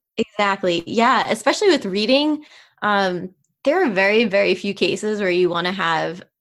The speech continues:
that many words on screen. You know, if you have a really important quote and that's all you're saying, you could put it there. But if you have a bunch of labels on your picture or you have a bunch of free-floating sentences, that, that's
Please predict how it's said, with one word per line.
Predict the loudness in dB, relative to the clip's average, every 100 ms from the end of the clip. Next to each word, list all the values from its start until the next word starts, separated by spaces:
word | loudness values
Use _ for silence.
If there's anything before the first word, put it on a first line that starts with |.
| -8
that | -4 -2 -2
many | -6 -4
words | -4 -4 -6
on | -8 -10
screen. | -12 -10 -8 -6
You | -4
know, | -4
if | -2
you | -2
have | -2 -2
a | -2
really | 0 0 0 -2 -10 -18 -8
important | -8 -4 -4 -4 -4
quote | -4 -4
and | -6
that's | -8 -8 -14 -4
all | 0 0
you're | 0 -4
saying, | -4 -6 -4 -2 -4 -4 -8 -12
you | -8
could | -8 -6
put | -2
it | -2 -2
there. | -4 -6 -8 -4
But | 0 0 -2 -4 _
if | -10 -4
you | -2
have | -2
a | -2
bunch | -2 -4 -2
of | -4 -4 -10 _ _ _
labels | 0 2 2 0 2
on | 2 2
your | 2 0 -4
picture | -8 -6 -2 -2 0 0 0
or | 0 0
you | -2 -4
have | -4 -4
a | -4
bunch | -4 -6 -6 -4
of | -4 -4 -8 -14 -20 _
free-floating | _ -6 -6 -4 -2 -2 -4
sentences, | -6 -6 -6 -4 -6 -4 -4 -4 -6 -12 _ -8
that, | -8 -8 -8
that's | -8 -10